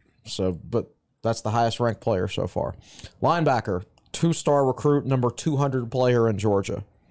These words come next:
Nickelback, two-star recruit, number two hundred forty-one player in Georgia. Cornerback, zero-star recruit, unranked in the state of Virginia.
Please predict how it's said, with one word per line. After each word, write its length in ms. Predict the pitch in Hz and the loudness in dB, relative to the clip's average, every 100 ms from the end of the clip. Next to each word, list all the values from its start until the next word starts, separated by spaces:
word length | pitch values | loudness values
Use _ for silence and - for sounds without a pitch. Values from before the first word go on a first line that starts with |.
| - - - | -20 -20 -2
Nickelback, 640 | 156 - 147 71 - - | 0 2 0 -2 -8 -14
two-star 560 | - 107 104 - 123 120 | -10 -6 -4 0 2 2
recruit, 460 | 117 - 135 156 - | 0 0 0 0 0
number 240 | 123 127 | 0 0
two 220 | - 147 | 0 2
hundred 260 | 143 147 131 | 2 0 0
forty-one 540 | 160 160 160 180 156 | 0 2 2 2 0
player 400 | 123 110 98 78 | 0 0 0 -2
in 100 | 87 | -4
Georgia. 460 | 92 80 85 80 85 - - - - | -4 -2 -2 -2 -4 -10 -20 -18 -2
Cornerback, 680 | 208 214 156 107 95 - - _ _ - | 2 2 2 0 -2 -4 -12 _ _ -10
zero-star 840 | 90 139 202 170 131 - 135 127 123 | -6 0 4 4 4 2 2 2 2
recruit, 440 | 117 - 151 185 | 0 0 0 0
unranked 540 | 120 156 147 151 127 - | 0 0 2 2 0 -2
in 100 | 110 | -2
the 80 | 107 | 0
state 240 | 117 113 | 2 2
of 60 | 101 | 2
Virginia. 480 | 113 151 113 - | 2 0 0 -6